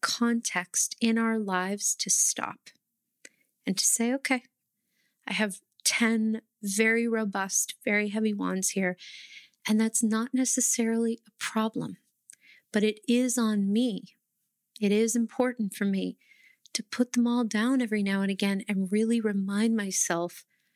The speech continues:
I picked up this one wand when I was sixteen years old. Now I'm in my thirties. Does it actually make sense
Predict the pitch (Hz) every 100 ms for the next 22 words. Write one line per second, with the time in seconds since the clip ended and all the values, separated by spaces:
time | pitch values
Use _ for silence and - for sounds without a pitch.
0 | _ _ _ _ _ _ _ - 202 -
1 | - 285 - 254 240 - 208 - - 226
2 | 226 202 185 170 170 180 202 - _ _
3 | _ _ - 214 202 202 208 - - 220
4 | - - 208 196 190 180 180 - 214 _
5 | _ 214 233 233 226 214 196 190 180 156
6 | - - - - - _ _ _ _ -
7 | 269 392 370 370 - 330 311 302 294 -
8 | - 269 262 -